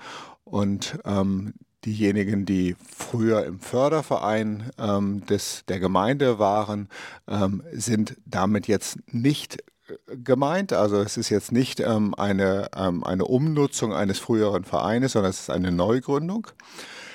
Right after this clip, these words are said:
Ähm, und vor allem bleibt der Steile Berg damit ein Projekt der Gemeinde. Also es wird weiterhin, ähm, die, die Zielrichtung, die Ausrichtung,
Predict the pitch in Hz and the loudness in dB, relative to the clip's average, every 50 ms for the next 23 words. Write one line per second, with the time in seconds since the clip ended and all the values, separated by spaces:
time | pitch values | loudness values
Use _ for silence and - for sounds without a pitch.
0 | - - - - 107 113 110 110 110 104 - - - - - _ _ _ _ _ | -20 -14 -6 -2 2 2 2 2 0 -4 -8 -18 -20 -20 -20 _ _ _ _ _
1 | _ _ _ _ _ _ _ _ _ - 113 123 - - 120 - - 104 113 117 | _ _ _ _ _ _ _ _ _ 0 2 2 2 2 0 2 2 2 2 2
2 | 123 123 117 - _ _ - 123 - 104 92 87 95 104 127 139 - - - - | 2 0 -4 -6 _ _ -12 -6 -2 0 2 2 4 2 2 0 -2 -6 -14 -8
3 | - - 107 104 - - 104 101 98 98 90 98 95 95 98 - - - - - | -2 -2 -2 0 0 0 0 2 2 2 2 2 2 2 0 0 -4 -12 -8 -4
4 | 101 98 101 98 98 101 98 95 - - - - 95 92 92 - - 101 95 101 | -2 0 2 2 2 2 2 0 -2 -8 -8 -6 -4 -4 -4 -6 -6 -4 0 0
5 | 101 - - - - - 98 82 90 87 85 85 85 90 92 95 85 85 76 71 | 0 0 -2 -10 -6 -4 -4 -2 -2 0 2 2 4 4 2 2 2 0 0 0
6 | - - 85 85 87 85 - - - 95 87 - - 90 98 107 101 101 104 104 | 0 -2 -2 2 2 0 0 2 2 0 0 2 2 2 2 2 2 2 2 2
7 | 98 95 98 92 - - - - - - - _ - - 90 90 90 90 - - | 0 0 -2 -4 -8 -12 -16 -16 -16 -18 -18 _ -8 -6 -4 -2 -2 -4 -4 -4
8 | - 92 92 90 87 82 85 82 73 - _ _ _ _ _ - - 95 87 82 | -4 -2 0 0 0 0 0 -2 -4 -8 _ _ _ _ _ -12 -10 -10 -8 -6
9 | - - - 147 151 165 165 135 135 135 - - - 139 127 123 120 104 101 - | -4 -4 -2 0 2 2 2 2 0 -2 -2 0 2 2 2 2 2 0 -2 -2
10 | - - 85 104 110 120 117 - - 117 113 - - - 107 101 101 98 98 101 | 0 2 2 4 2 2 0 -2 -4 -4 -4 -4 0 2 2 2 2 2 -2 -4